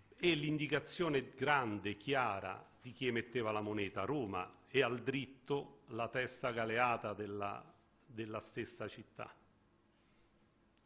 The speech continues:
Quindi un grande spot due secoli avanti Cristo. Diventa poi, la stessa moneta romana diventa un mezzo politico per trasmettere messaggi politici di grande impatto.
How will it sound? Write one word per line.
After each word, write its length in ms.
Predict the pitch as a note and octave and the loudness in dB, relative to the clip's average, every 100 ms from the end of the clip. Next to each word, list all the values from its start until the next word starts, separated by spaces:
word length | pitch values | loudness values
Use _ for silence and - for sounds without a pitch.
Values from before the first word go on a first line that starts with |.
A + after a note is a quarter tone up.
| _ - - - | _ -20 -20 -14
Quindi 220 | - F#3+ D#3 | -4 2 4
un 180 | C#3+ | 4
grande 500 | C#3 D#3 F3+ E3+ D3 | 4 6 6 2 0
spot 840 | C#3+ - - B2 G#2 - - E2+ D2 - - | -2 -4 -2 0 0 -6 -10 -8 -8 -14 -18
due 500 | - D3 C3 A2+ F3+ | -14 -12 -12 -2 0
secoli 720 | D3 D3 C3+ B2 B2+ C3+ D3+ - | 2 2 0 0 -4 -4 -8 -10
avanti 420 | B2 A#2+ A2+ - | -6 -6 -6 -10
Cristo. 440 | F#2+ F2+ F#2 - - _ _ _ _ _ _ _ _ _ _ - _ - - - _ _ - - - - - _ | -14 -16 -18 -20 -20 _ _ _ _ _ _ _ _ _ _ -20 _ -20 -20 -20 _ _ -20 -20 -20 -20 -20 _
Diventa 540 | B2+ D#3 F#3 F#3+ D3+ | -6 4 4 6 4
poi, 560 | C3+ D#3 D3+ C#3 B2+ - E3 | 4 4 4 4 0 -6 -6
la 180 | A#2 | -4
stessa 460 | B2 - E3 - C3 | -4 -2 -4 0 0
moneta 320 | A#2 A#2+ A#2 | 2 2 2
romana 340 | A2+ C3+ D3 G#2+ | 0 2 2 2
diventa 640 | G#2 A2+ A#2 A2 A2+ A2+ | 0 0 0 0 -2 -2
un 160 | A2+ | -2
mezzo 440 | A#2 A#2+ A#2 A2+ A#2+ | -2 -2 -2 -4 -4
politico 800 | A#2+ - B2 D3+ D3+ - F2 F#2 | -8 -6 -4 -2 -4 -6 -8 -6
per 160 | F#2+ | -6
trasmettere 840 | G2 G#2+ G2+ A2+ C3 C3 - B2 - | -6 -6 -6 -2 0 0 -2 -2 -4
messaggi 560 | A2+ A2 - B2+ A2 A#2 | -6 -6 -4 -4 -4 -6
politici 560 | A#2+ A#2+ A#2 A2+ A#2+ | -4 -4 -6 -10 -10
di 100 | G2+ | -6
grande 320 | G#2 A#2 A2+ | 0 0 2
impatto. 640 | A2 G2+ - F2 - - | 0 -2 -4 -6 -8 -18